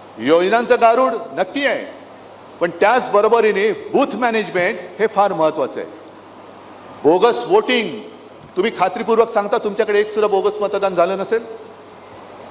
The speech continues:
पण जर का आपले बूथ प्रमुख आणि पोलिंग एजंट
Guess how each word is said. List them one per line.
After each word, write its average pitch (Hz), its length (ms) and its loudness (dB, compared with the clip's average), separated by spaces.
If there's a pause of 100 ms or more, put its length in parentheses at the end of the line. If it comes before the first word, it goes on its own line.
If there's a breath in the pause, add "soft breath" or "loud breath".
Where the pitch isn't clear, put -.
(400)
पण 147 140 0
जर 175 220 2
का 208 120 -2
आपले 202 280 2
बूथ 196 220 -2
प्रमुख 196 360 0 (240)
आणि 170 140 -4
पोलिंग 185 380 -2
एजंट 190 340 0